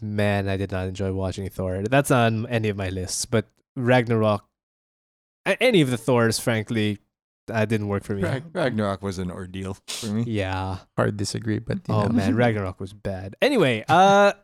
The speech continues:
Speaker 1: <coughs> Infinity War was great, and that might be one of the, if not the, my favorite movie of the decade.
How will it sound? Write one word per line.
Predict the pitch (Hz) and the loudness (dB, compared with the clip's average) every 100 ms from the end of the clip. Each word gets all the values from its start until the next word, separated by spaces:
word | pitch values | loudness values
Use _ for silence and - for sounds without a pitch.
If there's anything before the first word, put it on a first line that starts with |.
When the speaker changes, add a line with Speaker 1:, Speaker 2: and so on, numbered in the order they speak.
| - | -2
Speaker 1:
<coughs> | 185 220 - - _ _ _ _ - | 4 4 2 -8 _ _ _ _ -4
Infinity | 143 208 247 | 2 4 6
War | 156 185 | 6 6
was | 190 160 | 6 4
great, | 254 - _ - | 4 4 _ -2
and | 147 160 165 160 | 4 4 4 2
that | 151 214 | 4 2
might | 180 180 165 | 4 2 4
be | 180 214 208 - - _ _ _ _ _ - | 4 6 4 0 -20 _ _ _ _ _ 2
one | 165 | 4
of | 185 | 4
the, | 175 190 | 4 4
if | 175 170 | 4 4
not | 160 160 _ _ _ _ _ _ | 2 2 _ _ _ _ _ _
the, | 127 | -4
my | 127 165 | 2 4
favorite | 160 151 156 | 4 4 4
movie | 139 139 143 | 2 2 2
of | 123 131 - | 2 0 0
the | |
decade. | 131 131 - 147 98 | 2 2 2 0 -2